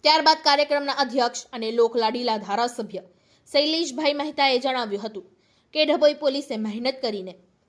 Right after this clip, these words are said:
ખોવાઈ ગયેલી વસ્તુઓ કોર્ટ કચેરીના ધક્કા વગર પાછી આપવી તે બદલ અભિનંદન પાઠવી, તેમજ સંસ્કારી નગરીમાં આગામી સત્યાવીસમી જૂનના રોજ બદ્રીનારાયણ મંદિરેથી ભગવાન જગન્નાથજીની રથયાત્રા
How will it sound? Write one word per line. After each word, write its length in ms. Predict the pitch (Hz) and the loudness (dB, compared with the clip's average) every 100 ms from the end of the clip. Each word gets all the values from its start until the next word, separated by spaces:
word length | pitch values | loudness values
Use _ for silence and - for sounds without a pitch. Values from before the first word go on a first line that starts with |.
| - | -8
ખોવાઈ 300 | 214 226 226 | -2 0 0
ગયેલી 240 | 208 202 | -2 -6
વસ્તુઓ 420 | 190 226 - 220 233 - _ _ - | -6 -6 -6 -8 -8 -10 _ _ 6
કોર્ટ 200 | 294 294 | 6 6
કચેરીના 540 | - 277 277 277 247 | -2 0 -2 -2 -6
ધક્કા 360 | 233 190 - 233 | -8 -8 0 0
વગર 300 | 220 196 165 _ _ | 0 -4 -12 _ _
પાછી 340 | 190 196 247 | -12 -8 -2
આપવી 280 | 220 214 185 - _ _ _ _ | -2 -4 -14 -20 _ _ _ _
તે 60 | 226 | -4
બદલ 300 | 220 214 214 | -2 -2 -4
અભિનંદન 540 | 240 269 247 208 180 | -6 -4 -4 -6 -8
પાઠવી, 460 | 220 214 214 214 220 - _ _ - | -4 -4 -6 -10 -12 -16 _ _ -6
તેમજ 240 | 294 294 | -2 -2
સંસ્કારી 580 | 285 277 269 285 262 262 | 0 -2 -2 -2 -2 -2
નગરીમાં 540 | 247 240 247 262 180 - _ _ - | -2 0 0 0 -6 -12 _ _ -12
આગામી 340 | 214 220 220 | 0 0 0
સત્યાવીસમી 720 | 220 208 - 208 208 208 202 | -8 -10 -4 -4 -4 -10 -12
જૂનના 400 | 180 233 247 240 | -8 -8 -4 -2
રોજ 220 | 214 185 - _ _ _ - | -2 -4 -8 _ _ _ -4
બદ્રીનારાયણ 840 | 220 226 254 262 240 240 247 247 | -2 0 0 2 2 2 2 0
મંદિરેથી 580 | 240 226 240 214 214 208 - _ _ - | -4 -4 -2 -2 -2 -10 -14 _ _ -14
ભગવાન 560 | 202 254 277 320 262 277 _ _ _ | -6 -4 0 0 0 -6 _ _ _
જગન્નાથજીની 1300 | 202 302 320 311 302 311 269 220 294 269 262 - 202 220 | 0 2 2 0 -2 -4 -6 -8 -6 -6 -8 -12 -4 2
રથયાત્રા 640 | 247 277 262 226 208 - | 2 2 -2 -4 -4 -12